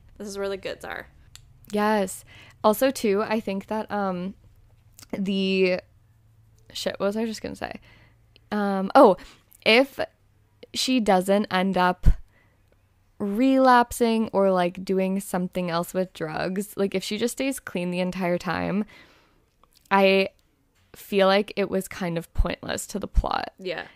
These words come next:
Speaker 2: You know, like, I feel like they could have had her have a severe, like, mental illness or, like,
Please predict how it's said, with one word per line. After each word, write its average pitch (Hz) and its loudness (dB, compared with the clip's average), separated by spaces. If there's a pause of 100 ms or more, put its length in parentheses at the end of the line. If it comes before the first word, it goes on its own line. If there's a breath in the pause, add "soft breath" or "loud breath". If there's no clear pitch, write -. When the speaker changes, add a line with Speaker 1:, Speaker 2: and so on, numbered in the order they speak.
(100)
Speaker 2:
You 190 -2
know, 170 2
like, 202 2
I 190 0
feel 190 -2
like 185 -2
they 190 0
could 196 -4
have 180 0
had 185 -4
her 180 -4
have 175 -4 (680 loud breath)
a 196 -4
severe, 175 -4
like, 175 -8
mental 185 -8
illness 226 -2
or, 180 -6 (280)
like, 180 -6